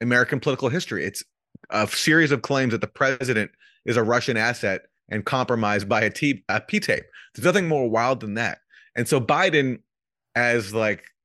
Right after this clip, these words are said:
painting himself to be the opponent of these, uh, of this wild behavior, he's really leaving out a huge side of the story, which is his own side. And that happened again in twenty twenty when Biden's camp this time took the Russiagate playbook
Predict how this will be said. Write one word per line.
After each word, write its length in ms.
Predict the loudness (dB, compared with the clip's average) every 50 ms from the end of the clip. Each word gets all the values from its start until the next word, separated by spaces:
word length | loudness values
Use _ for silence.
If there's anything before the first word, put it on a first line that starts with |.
| _ -2
painting 240 | -2 0 0 0 -2
himself 340 | -2 0 0 0 0 0 -4
to 80 | -6
be 140 | -4 -4 -2
the 280 | 0 0 -2 -2 -4 -6 _ _ _ _ _ -12
opponent 460 | -12 -8 -4 -2 0 2 2 0 0 0
of 200 | -2 -2 -2 -2
these, 420 | -2 -2 -2 -2 -6 -8 -12 -8 -4
uh, 220 | -2 -2 0 0 -2
of 80 | -2 -2
this 100 | -2 0
wild 260 | 2 2 2 2 2
behavior, 520 | 0 0 0 0 0 0 -2 -4 -6 -6 -8 -18 -20 -20 -20 -20 -20 _ _ -8
he's 160 | -4 -2 0
really 240 | 2 4 4 4 6
leaving 320 | 6 4 4 4 4 2
out 100 | 2 0
a 60 | -2
huge 280 | -2 -2 -4 -4 -2 0
side 200 | 0 0 2 2 0
of 60 | -2
the 60 | -4
story, 320 | -8 -6 -4 -2 0 0 0
which 240 | -2 -4 -4 -4
is 260 | -4 -4 -4 -6 -8 _ _ _ _ _ _ _ _ -2
his 160 | -2 0 0
own 140 | 0 -2 -2
side. 380 | -2 0 0 0 0 -2 -2 -4
And 300 | -4 -2 -2 -4 -4 -8 -14 -12 _ -2
that 100 | 0 2
happened 320 | 2 0 0 0 0 0
again 220 | 2 2 2 0
in 80 | 0 -2
twenty 280 | -2 -2 -2 0 0 -2
twenty 480 | -2 -4 -4 -2 -2 -2 -4 -6 -10 _ _ _ _ _ _ _ -6
when 500 | -2 -2 -2 0 0 0 -2 -2 -2 -4
Biden's 500 | -4 -2 0 0 0 0 0 -4 -6 -6
camp 360 | -6 -8 -6 -6 -8 -10 _ _ _ _ -4
this 180 | -4 -4 -4 -2
time 400 | -4 -2 -2 -2 -2 -4 -6 -4
took 240 | -2 -2 -2 0 0
the 60 | 0 0
Russiagate 520 | 2 2 0 0 -2 0 0 0 -2 -2
playbook 360 | -2 -2 -2 0 0 -2 -4